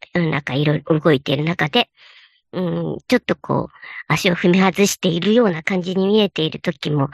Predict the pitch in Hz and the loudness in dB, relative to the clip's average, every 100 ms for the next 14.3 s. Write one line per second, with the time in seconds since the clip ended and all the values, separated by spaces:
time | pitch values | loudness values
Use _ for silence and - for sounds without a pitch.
0 | - - 151 - 143 143 190 175 - - | -6 -6 -6 -4 -6 0 0 0 -4 -20
1 | - _ - 175 - _ _ _ _ _ | -20 _ 0 0 0 _ _ _ _ _
2 | _ _ _ - 175 - - _ _ - | _ _ _ -2 -2 -2 -8 _ _ -2
3 | 220 220 208 214 208 170 - - _ _ | 0 2 2 2 2 0 -4 -12 _ _
4 | _ _ - 175 - - - - 190 180 | _ _ -2 -2 -2 -6 -6 -2 0 2
5 | 180 175 185 190 175 190 180 190 185 185 | 0 0 0 0 0 0 2 0 0 -2
6 | 190 185 - - 233 320 - - - - | -2 -4 -6 -2 2 2 0 -10 -6 0
7 | 320 311 - 415 - 160 - 208 240 233 | 2 2 2 2 2 0 0 2 2 2
8 | - - 190 165 123 113 139 120 - 131 | 0 -4 -2 -2 -2 -4 -4 -4 -4 -6
9 | 143 - - 131 226 233 226 226 226 - | -6 -8 -6 0 0 0 0 2 0 2
10 | 240 240 247 175 175 - 190 185 190 175 | 2 2 2 0 -4 -4 -4 -2 -2 -2
11 | - - - 269 214 220 311 - - - | -6 -10 0 0 2 -2 -2 -4 -4 0
12 | 240 254 220 175 165 170 165 - - 185 | 4 4 2 0 -2 -4 -4 -14 -4 -2
13 | 185 190 - 170 180 185 170 220 180 175 | 0 0 0 0 0 0 0 0 0 0
14 | 190 - 165 | 0 0 -2